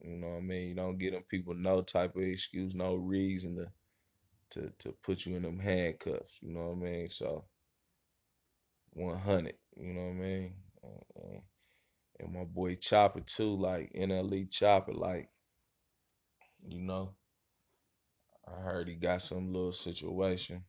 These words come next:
You know, them situations can get messy when you dealing with them, with them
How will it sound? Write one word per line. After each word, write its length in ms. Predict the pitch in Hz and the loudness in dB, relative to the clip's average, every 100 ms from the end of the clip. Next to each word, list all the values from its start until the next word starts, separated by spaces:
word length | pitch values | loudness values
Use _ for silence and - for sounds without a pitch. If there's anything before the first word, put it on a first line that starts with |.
| _ _ _ _ _ _ _ _ _ - _ _ - | _ _ _ _ _ _ _ _ _ -20 _ _ -10
You 140 | - | -4
know, 160 | 90 87 | -2 -2
them 120 | 90 | -2
situations 800 | - 85 87 90 90 90 80 90 | -4 -6 -4 0 0 0 -6 -10
can 180 | 73 71 | -12 -10
get 220 | 90 85 | -6 -4
messy 440 | 87 92 90 - 87 | 0 0 0 -2 -6
when 180 | 90 87 | -6 -6
you 100 | 82 | -4
dealing 360 | 95 90 90 | -2 0 0
with 180 | 87 85 | -2 -4
them, 200 | 92 87 | -6 -6
with 160 | 92 - | -8 -10
them 180 | 82 | -12